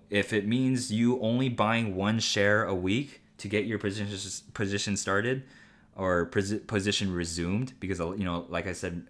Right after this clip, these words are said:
earlier, um, older people have pulled out a lot of their money, and there's a lot of money on the sidelines. You'll see that again on Twitter. Um, but you gotta get back in as, at some point, uh,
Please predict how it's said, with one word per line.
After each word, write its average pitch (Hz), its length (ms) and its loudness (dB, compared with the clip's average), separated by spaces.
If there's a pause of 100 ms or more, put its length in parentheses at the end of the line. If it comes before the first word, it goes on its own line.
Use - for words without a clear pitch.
earlier, 92 540 -2 (340)
um, 82 480 -4
older 98 220 4
people 92 500 -2
have 82 260 -4
pulled 104 240 -2
out 92 160 0
a 87 40 -2
lot 87 200 0
of 87 60 -4
their 87 80 -2
money, 87 400 -4
and 82 100 -8
there's 82 140 -4
a 85 40 -2
lot 87 100 2
of 85 80 -2
money 87 160 -2
on 82 80 -4
the 78 40 -8
sidelines. 87 540 -6
You'll 87 120 -4
see 117 200 -4
that 92 160 0
again 90 300 -6 (760)
on 95 100 -6
Twitter. 87 420 -6 (480)
Um, 82 520 -6 (880)
but 95 380 0 (1160)
you 123 140 2
gotta 160 300 4
get 135 200 0
back 104 280 2
in 87 320 -2 (1080)
as, - 380 0 (120)
at 92 120 0
some 87 220 0
point, 76 380 -12 (380)
uh, 85 320 -2